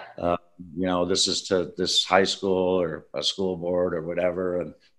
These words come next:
you know, you gotta sort of get up and, for it. And, um,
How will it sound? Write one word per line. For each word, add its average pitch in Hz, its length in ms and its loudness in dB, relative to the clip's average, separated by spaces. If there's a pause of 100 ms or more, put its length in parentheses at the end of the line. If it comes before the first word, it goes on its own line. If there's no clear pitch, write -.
(520)
you 147 100 8
know, 117 100 10
you 110 140 6
gotta 104 160 4
sort 98 220 2
of 87 80 -2
get 98 180 6
up 98 260 2
and, 85 200 -12 (400)
for 107 220 10
it. 107 100 6
And, 82 340 -8 (100)
um, 85 440 -8